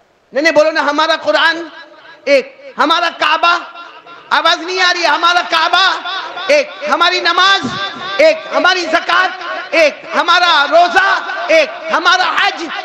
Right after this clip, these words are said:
एक हमारा मीज़ाब रहमत, एक हमारा मुल्तज़म, एक हमारा जमजम का पानी, एक हमारा नबी, एक और हमारे दिल।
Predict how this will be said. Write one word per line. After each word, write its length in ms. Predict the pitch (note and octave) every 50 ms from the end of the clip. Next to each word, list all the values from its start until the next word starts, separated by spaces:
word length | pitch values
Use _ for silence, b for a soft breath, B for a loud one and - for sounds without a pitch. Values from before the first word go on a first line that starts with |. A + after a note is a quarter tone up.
| - - - -
एक 260 | D4+ F4 D#4+ C#4+ - - -
हमारा 400 | - C4+ D4+ E4+ F4 F#4 F#4 F4+
मीज़ाब 480 | F4 E4 E4+ E4+ C#4+ - F4+ F#4 F4+ F#4
रहमत, 840 | F#4 F4+ E4 D#4 F4 F#4+ F#4+ G4 G4 - - - - G4 G4 -
एक 400 | D4+ D#4+ D4+ - - - - D#4+
हमारा 360 | C4 D#4 F4 F4+ F#4+ F#4 F4 E4+
मुल्तज़म, 680 | E4+ F4+ F#4+ F#4+ - - F#4+ F#4 - F#4+ G4 G4 G4+ F#4 D#4 F#4+ F#4+ G4+ D4+ D4+
एक 380 | D#4 D4+ - - - - -
हमारा 380 | - D#4 F4 F#4+ F#4+ G4 F#4+ F4+
जमजम 460 | D4+ - E4 F4 E4+ E4+ F#4 F#4+ F#4
का 100 | - F#4
पानी, 400 | F#4 F4+ E4+ E4+ F4+ F4+ F#4+ G4+ G4+ G4 F4 - - - - -
एक 440 | D4+ E4 D#4 - - - - - A#3+
हमारा 380 | D4+ F4 F#4 F#4+ F#4+ F#4+ F#4+
नबी, 360 | F#4 F4+ E4+ E4 E4+ F#4 G4+ G4+ G4+ G4+ F#4+ F4 G4 G4+ G4+ G4+ - D#4
एक 540 | E4 D#4+ D4 - - - E4 E4 D#4 - -
और 80 | C4
हमारे 440 | C#4+ C4 C#4+ C#4+ D#4 D#4+ E4 D#4+ D4
दिल। 400 | B3+ - F4 F#4 G4 G#4 A4 G4+